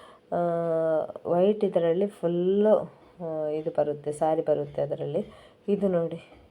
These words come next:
ಇದೂ ತುಂಬಾ ಚೆನ್ನಾಗಿದೆ ನೋಡಿ,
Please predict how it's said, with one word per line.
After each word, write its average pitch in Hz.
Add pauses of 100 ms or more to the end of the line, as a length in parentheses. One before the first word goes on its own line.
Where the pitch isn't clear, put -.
(360)
ಇದೂ 175
ತುಂಬಾ 196
ಚೆನ್ನಾಗಿದೆ 151
ನೋಡಿ, 151